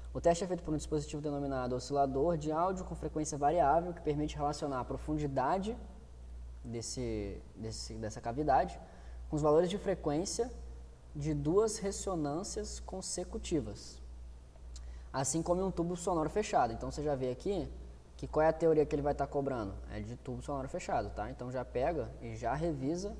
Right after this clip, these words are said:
tubo sonoro fechado, tubo sonoro aberto. A gente vai dar uma revisada no fechado aqui e depois tu revisa no aberto.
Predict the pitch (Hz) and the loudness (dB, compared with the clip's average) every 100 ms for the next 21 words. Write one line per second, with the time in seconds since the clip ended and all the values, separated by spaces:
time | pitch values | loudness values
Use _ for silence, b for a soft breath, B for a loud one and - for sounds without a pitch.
0 | - - 135 135 131 156 151 143 165 175 | -10 -8 -6 -6 -6 -4 2 2 2 -8
1 | - 151 170 151 95 - - - 120 143 | -6 0 2 2 -2 -6 -14 -10 -2 0
2 | 151 151 143 135 135 175 156 165 165 165 | 2 2 2 0 -4 -6 -4 -4 0 -2
3 | 185 - 160 160 151 156 175 117 90 | -2 -4 -4 -2 -2 -2 -2 -4 -6